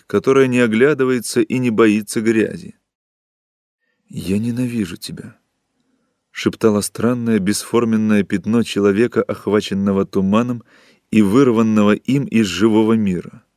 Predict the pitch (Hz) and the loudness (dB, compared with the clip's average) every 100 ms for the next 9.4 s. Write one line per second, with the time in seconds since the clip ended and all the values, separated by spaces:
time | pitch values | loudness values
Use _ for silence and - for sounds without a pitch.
0 | _ _ _ _ _ - 90 87 110 127 | _ _ _ _ _ -16 -10 -4 -2 -2
1 | 131 131 127 135 98 90 - 101 - - | -6 -6 -6 -4 -4 -6 -12 -16 -16 -20
2 | _ _ _ _ _ _ _ _ _ _ | _ _ _ _ _ _ _ _ _ _
3 | _ _ _ _ _ - 147 151 - 120 | _ _ _ _ _ -2 0 2 2 0
4 | - 135 123 120 110 110 131 123 127 113 | 2 -2 0 0 -2 0 0 0 -4 -2
5 | 104 110 110 92 82 90 - 85 85 - | -2 -2 -2 -4 -6 -12 -8 -6 -8 -10
6 | _ _ _ _ _ _ _ _ _ _ | _ _ _ _ _ _ _ _ _ _
7 | _ 110 110 117 - - - 101 98 98 | _ 2 4 0 -4 -6 -2 0 0 -2
8 | 95 95 92 107 - 95 95 92 95 87 | -2 -2 0 0 -2 -4 -2 -2 -4 -4
9 | - 92 98 123 | -8 -4 -2 -4